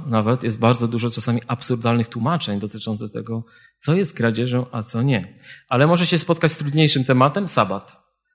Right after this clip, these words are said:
Obowiązuje nas sabat, przestrzeganie tego sabatu, czy nas nie obowiązuje? No właśnie, nie będziemy tego rozważać, bo to jest dość długi temat, temat na osobny wykład, ale możecie się z tym spotkać, tak jak apostoł Paweł się z tym spotkał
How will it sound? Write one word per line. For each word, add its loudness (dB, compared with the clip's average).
Obowiązuje 0
nas -2
sabat, 0
przestrzeganie -6
tego -12
sabatu, -8
czy -12
nas -6
nie -4
obowiązuje? -6
No 0
właśnie, -2
nie 4
będziemy 2
tego -2
rozważać, -6
bo -10
to -4
jest -6
dość -4
długi -8
temat, -4
temat 0
na 0
osobny -2
wykład, -6
ale 4
możecie 0
się -2
z -10
tym -6
spotkać, 0
tak 0
jak 2
apostoł 2
Paweł 2
się -2
z -8
tym -2
spotkał -6